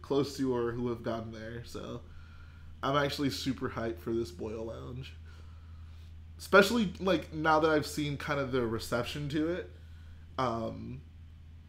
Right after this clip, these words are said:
I wanna make it even more special this time around.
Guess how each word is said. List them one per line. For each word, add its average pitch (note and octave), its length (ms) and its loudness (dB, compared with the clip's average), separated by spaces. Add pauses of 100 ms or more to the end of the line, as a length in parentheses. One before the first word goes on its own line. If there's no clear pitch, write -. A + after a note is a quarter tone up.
(640)
I D#3 60 4
wanna D3+ 220 8
make C#3+ 140 2
it C3+ 80 2
even C3 180 0
more A#2 180 -2
special A2 340 -2
this - 160 -6
time A2+ 240 -10
around. A2 380 -10